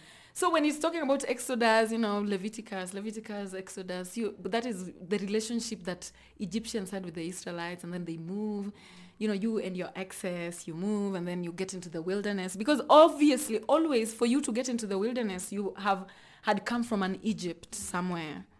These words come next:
You know, for you to have gotten into that aloneness, you came from a crowd somewhere, some particular setup or whatever.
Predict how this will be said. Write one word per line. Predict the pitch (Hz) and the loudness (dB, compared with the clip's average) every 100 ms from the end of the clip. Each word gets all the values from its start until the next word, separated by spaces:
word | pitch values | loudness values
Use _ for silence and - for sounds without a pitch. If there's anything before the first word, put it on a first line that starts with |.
| _ _ _ _ - | _ _ _ _ -4
You | 214 | 2
know, | 214 240 | 2 4
for | - | 6
you | 240 269 | 6 6
to | 262 | 6
have | 220 190 185 180 | 6 6 0 2
gotten | 175 247 269 233 | 6 8 8 4
into | 202 349 - - | 2 -2 -4 0
that | 196 247 | 2 6
aloneness, | 208 196 208 233 247 247 220 185 269 294 - - - _ _ | 6 6 8 8 8 6 6 4 0 -4 -14 -20 -20 _ _
you | 202 220 | 4 4
came | 220 254 240 | 4 4 4
from | 240 208 180 175 170 175 - - | 4 0 0 0 -4 -8 -16 -10
a | 175 | -8
crowd | - 202 175 175 175 | -4 -2 -2 -4 -6
somewhere, | 180 180 185 180 175 190 - | -4 -4 -4 -6 -8 -12 -18
some | - - 185 190 180 - - _ | -8 -4 -2 -4 -6 -12 -20 _
particular | - 202 214 214 | -4 -4 0 0
setup | 175 - 185 185 170 | 0 -4 -4 -4 -6
or | 175 | -6
whatever. | 170 175 175 | -4 -4 -4